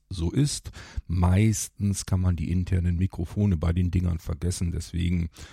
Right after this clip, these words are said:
vergessen wir es auch mal an der Stelle. Ja, telefonieren und so weiter geht damit,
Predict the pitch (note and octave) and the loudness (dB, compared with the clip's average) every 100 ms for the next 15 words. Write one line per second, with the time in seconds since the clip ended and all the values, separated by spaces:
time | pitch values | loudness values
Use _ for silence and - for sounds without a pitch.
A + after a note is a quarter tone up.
0 | - _ - - F2+ F2+ F2 E2+ - D#2+ | -20 _ -10 0 2 2 0 -2 -2 -2
1 | E2+ D#2 D#2 F2 E2+ - E2+ E2+ E2+ - | -2 -2 -4 0 0 0 -2 -2 -4 -6
2 | - F#2+ F2+ G2 F#2+ A2 G2 - F#2+ G#2 | -10 2 6 6 6 4 4 4 4 6
3 | B2 G#2 - F2 F2 E2+ D#2+ F#2+ G2 F#2+ | 6 4 0 2 4 4 4 4 6 4
4 | F#2 - | 4 2